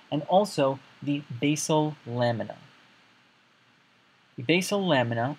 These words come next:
of a capillary is going to be the structure surrounding, it's going to be a surrounding extracellular structure. That's our basal lamina. More on this idea of the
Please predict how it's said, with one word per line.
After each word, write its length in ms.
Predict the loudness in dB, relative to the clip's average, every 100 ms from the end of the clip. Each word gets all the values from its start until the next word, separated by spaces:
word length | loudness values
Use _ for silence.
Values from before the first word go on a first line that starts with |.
| -2
of 280 | 2 4 2 -4
a 120 | -4 -4 -6
capillary 640 | -2 0 0 0 0 0
is 180 | -4 -4
going 140 | -4 -4
to 80 |
be 140 | -6 -4
the 160 | -6 -4
structure 420 | -4 -4 -6 -6 -8 -20 -18
surrounding, 960 | -4 0 0 2 2 2 0 -2 -4 -10 -16 -12
it's 140 | -6 -2
going 120 | -2
to 60 |
be 140 | -2 -2
a 40 |
surrounding 680 | -2 -2 0 2 2 0 -4 -4
extracellular 1120 | -4 -4 -6 -4 -4 0 0 0 -4 -4 -4
structure. 520 | -2 0 0 -4 -2
That's 260 | 0 0 0
our 80 |
basal 460 | -2 -2 -4 -4 -4
lamina. 380 | -2 -4 -6 -14 -16 -20 _ -6
More 300 | 2 4 4
on 220 | 2 0
this 160 | -2
idea 420 | -4 -6 -6 0 0
of 160 | 0
the 80 | -8